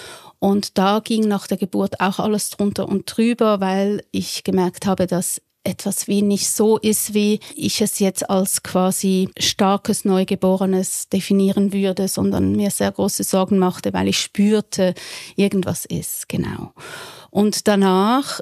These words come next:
war ein großes Thema, weitere Kinder zu bekommen. Und das hat dann nicht geklappt. Und ich war noch dreimal schwanger und hab das, ähm, hatte dann, ähm, Aborte. Und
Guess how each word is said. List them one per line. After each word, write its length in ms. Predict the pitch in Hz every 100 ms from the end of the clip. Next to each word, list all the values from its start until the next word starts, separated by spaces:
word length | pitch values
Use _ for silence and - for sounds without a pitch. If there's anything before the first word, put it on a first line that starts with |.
| -
war 420 | 190 185 190 - -
ein 120 | 196
großes 440 | - 208 - 220
Thema, 380 | - 208 196 180
weitere 460 | 151 - 247 262 247
Kinder 420 | - 254 254 262
zu 140 | -
bekommen. 640 | 247 247 - 240 247 262 262
Und 280 | 202 202
das 140 | 202 -
hat 180 | 175 190
dann 120 | 185
nicht 260 | 208 -
geklappt. 640 | - - - 240 254 - -
Und 400 | 202 190 190 - - - -
ich 240 | - 202 -
war 200 | 185 190
noch 180 | 190 -
dreimal 380 | 185 180 190
schwanger 520 | 190 - - 220 247 247
und 220 | 214 185
hab 220 | 196 _
das, 240 | 208 - _ -
ähm, 420 | 196 190 190 196
hatte 240 | 185 - 190
dann, 440 | 190 190 190 202 -
ähm, 800 | - 185 180 180 190 - - 220 -
Aborte. 680 | 180 170 196 226 - 269 277 - - - - - - _ _ _ -
Und 420 | 214 220 214